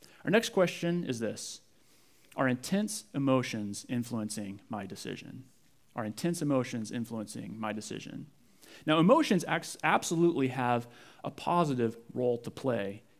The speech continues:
in our decision making. They even show up on the decision making train. So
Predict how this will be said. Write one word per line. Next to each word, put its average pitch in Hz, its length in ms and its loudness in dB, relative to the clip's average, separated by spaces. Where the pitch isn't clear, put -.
in 123 120 -2
our 113 120 2
decision 117 440 0
making. 98 320 -8
They 139 120 4
even 196 200 4
show 170 240 2
up 165 120 2
on 156 80 4
the 151 60 6
decision 143 400 2
making 117 300 -2
train. 117 280 -6
So 131 360 2